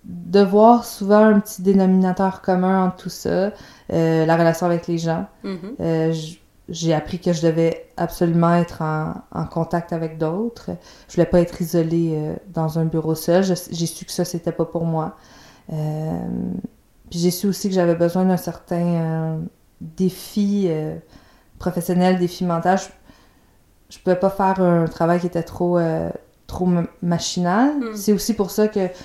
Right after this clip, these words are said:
Speaker 1: je pense que je me tannais vite puis je passais à autre chose si je me rendais compte que c'est pas quelque chose qui allait m'apporter un assez grand défi.
Speaker 2: Mm.
Speaker 1: Donc, euh, c'est là que ça m'a amené aussi à être, euh, entrepreneur.
Speaker 2: Mhm.
Speaker 1: C'est un défi constant tous les jours, puis ça s'arrêtera jamais.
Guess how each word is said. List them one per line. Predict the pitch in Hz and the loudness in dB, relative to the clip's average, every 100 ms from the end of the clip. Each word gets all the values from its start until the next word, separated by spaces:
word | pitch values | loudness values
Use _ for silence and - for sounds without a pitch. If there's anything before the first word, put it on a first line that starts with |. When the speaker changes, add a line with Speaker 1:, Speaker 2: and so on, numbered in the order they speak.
| - | -20
Speaker 1:
je | - | -6
pense | 180 180 180 | -2 -2 -2
que | 180 170 - - | -2 -2 -4 -6
je | - | -2
me | 165 | -2
tannais | 180 170 175 | 0 2 2
vite | 170 190 - | 2 0 -2
puis | 180 | -10
je | - | -4
passais | 175 175 | -2 0
à | 180 | 0
autre | 180 175 | 0 -6
chose | - 185 208 214 - - - _ _ | -2 0 0 -2 -8 -20 -20 _ _
si | - 180 | -4 0
je | |
me | 175 | 4
rendais | 170 165 | 4 2
compte | 185 180 | 0 -2
que | |
c'est | - 175 | -6 -4
pas | 180 | -2
quelque | 175 175 | -2 -6
chose | - 180 | -4 -4
qui | 180 | -2
allait | 165 165 | -2 0
m'apporter | 160 165 - - 175 | -2 -6 -10 -2 0
un | 170 | 2
assez | 165 - | 0 -4
grand | 175 170 | -4 0
défi. | 170 170 - 247 277 _ - | 0 -2 -4 -10 -12 _ -14
Speaker 2:
Mm. | 214 208 - _ _ | -12 -12 -14 _ _
Speaker 1:
Donc, | 165 165 160 - | -2 0 -2 -4
euh, | 127 160 160 - 165 | -4 -2 -2 -4 -6
c'est | - 175 | -4 2
là | 175 | 2
que | 175 | 2
ça | 180 | 2
m'a | 170 | 2
amené | 165 170 | 4 2
aussi | 170 - 180 | 0 -2 -2
à | 165 | -2
être, | 165 - 165 | -2 -8 -8
euh, | 160 | -6
entrepreneur. | 156 - 165 160 156 165 208 | -6 -8 -8 -6 -4 -4 -6
Speaker 2:
Mhm. | 208 220 | -6 -8
Speaker 1:
C'est | 214 | -2
un | 170 165 | 0 0
défi | 156 - 170 160 156 | -2 -6 -6 -6 -8
constant | - 165 160 - 165 | -4 -4 -4 -4 -4
tous | 165 - | -4 -6
les | 160 | -6
jours, | 156 160 160 160 | -2 -2 -2 -6
puis | 165 | -14
ça | - 165 | -10 -8
s'arrêtera | 170 160 156 - | -6 -6 -8 -6
jamais. | 165 156 151 | -6 -4 -6